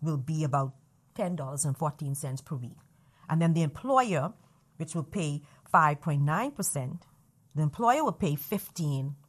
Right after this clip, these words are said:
dollars and thirty-four cents per week for a total amount of about twenty-five dollars and forty-eight cents for the week. The insurable earnings ceiling now is about seven hundred and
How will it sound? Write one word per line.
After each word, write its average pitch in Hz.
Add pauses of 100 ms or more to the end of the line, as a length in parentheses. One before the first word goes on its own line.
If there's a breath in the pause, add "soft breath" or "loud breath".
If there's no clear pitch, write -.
(300)
dollars 131
and 139
thirty-four 226
cents 139
per -
week 127
for 156
a 139
total 202
amount 135 (360 loud breath)
of 147
about 135
twenty-five 160
dollars 127
and 135
forty-eight 135
cents -
for 156
the 135 (380 soft breath)
week. 151 (300)
The 196
insurable 262 (200)
earnings 156 (140)
ceiling 151
now 139
is 160
about 139
seven 214
hundred 156 (180)
and 139